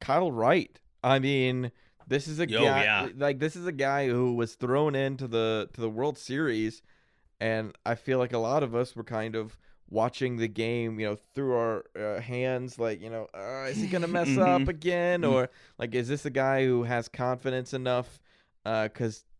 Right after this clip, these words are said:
Speaker 1: this, the, and I, and I saw someone saying something the other day about the fact of, "Oh, I think Kyle Wright has some of the best stuff in the Braves organization." And it was like, well, sh-, sure, but he couldn't locate it in the past.
Speaker 2: Mm-hmm.
Speaker 1: Uh, and the confidence wasn't there.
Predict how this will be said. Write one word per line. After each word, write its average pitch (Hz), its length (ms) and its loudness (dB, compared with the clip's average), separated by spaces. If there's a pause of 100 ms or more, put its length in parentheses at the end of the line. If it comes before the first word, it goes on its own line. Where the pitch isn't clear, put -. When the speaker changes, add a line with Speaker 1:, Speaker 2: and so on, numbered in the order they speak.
(100)
Speaker 1:
this, 120 260 -8
the, 120 240 -4 (220)
and 104 160 -4
I, 101 40 -2
and 107 220 -4
I 104 60 -2
saw 110 160 -4
someone 101 280 -8
saying 104 340 -6
something 104 300 -10
the 104 120 0
other 98 160 -2
day 117 160 0
about 104 340 0 (300)
the - 80 -8
fact 113 340 0
of, 110 240 0
"Oh, 185 180 -2
I 170 120 0
think 214 240 -6
Kyle 143 220 2
Wright 135 220 2
has 120 180 0
some 127 120 -8
of 123 60 -4
the 120 80 -4
best 131 220 -2
stuff 131 260 -2
in 123 60 -16
the 117 60 -4
Braves 127 280 0
organization." 120 720 -4 (500)
And 143 100 2
it 156 60 6
was 131 160 0
like, 127 200 2 (440)
well, 127 240 -2
sh-, - 120 -14 (260)
sure, 165 480 4
but 127 180 2
he 120 60 2
couldn't 127 280 -2
locate 135 380 4
it 107 160 0
in 87 60 -12
the 95 60 -8
past. 110 540 0 (460)
Speaker 2:
Mm-hmm. 110 100 -2
Speaker 1:
Uh, 117 460 4
and 123 240 0
the 135 40 0
confidence 147 540 0
wasn't 113 280 -4
there. 95 360 -2